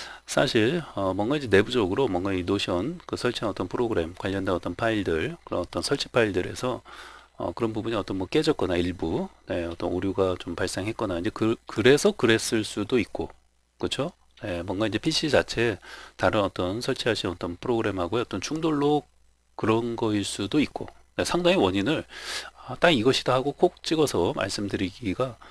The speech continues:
매우 어려-, 어렵다. 아, 이렇게 이제 말씀드릴 수 있죠. 네, 그래서 이제 그러신 경우에는 우선은, 아,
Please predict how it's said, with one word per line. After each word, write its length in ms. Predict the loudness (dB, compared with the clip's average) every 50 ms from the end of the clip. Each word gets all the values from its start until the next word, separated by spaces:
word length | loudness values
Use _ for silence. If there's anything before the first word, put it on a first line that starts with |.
| -20 -20 -20 _ _
매우 200 | 2 4 6 8
어려-, 240 | 8 8 6 6 2 2 -2
어렵다. 640 | -2 -2 -2 -2 0 2 4 4 4 2 0 -4 -10 -16 _ _ _ -16 -10
아, 160 | -6 -4 -4
이렇게 220 | -4 -4 -6 -8 -6
이제 100 | -4 -2
말씀드릴 500 | -2 -2 -2 -2 -6 -4 -4 -4 -4 -4
수 140 | -6 -6 -8
있죠. 220 | -10 -10 -14 -14 -14 -16 _ _ _ _ _ -10
네, 200 | -10 -10 -8 -10 -8
그래서 220 | -6 -6 -4 -4 -2
이제 180 | 0 0 -2 -2 -6 -10 -8 -6 -6 -8 -8 -4
그러신 360 | 2 4 4 4 4 2 2
경우에는 440 | 2 2 2 2 -2 -2 -2 -2 -2
우선은, 720 | -4 -4 -4 -4 -4 -2 0 0 0 0 -2 -2 -4 -6 -8 _ _ _ -4 -2 -2 -2 -6 -16 -20 -20 -20 -20 -20 _ -6
아, 440 | -2 -2 -2 -2 -4 -6 -6 -8